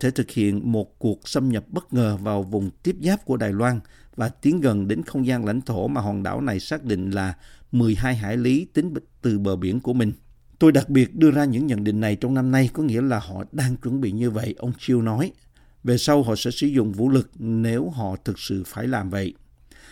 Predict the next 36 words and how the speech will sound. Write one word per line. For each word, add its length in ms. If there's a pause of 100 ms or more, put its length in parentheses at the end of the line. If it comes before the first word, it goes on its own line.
(200)
Đáp 160
lại, 180
người 140
phát 140
ngôn 220
Bộ 80
Ngoại 180
giao 240
Trung 200
Quốc 240
Mao 240
Ninh 280
cho 160
biết 300
trong 120
một 60
cuộc 200
họp 180
báo 160
hàng 260
ngày 220 (380)
rằng 240
Bắc 180
Kinh 160
sẽ 160 (100)
thực 160
hiện 300
các 200
biện 140
pháp 340
cứng 180
rắn 320
để 180
bảo 160
vệ 140
chủ 300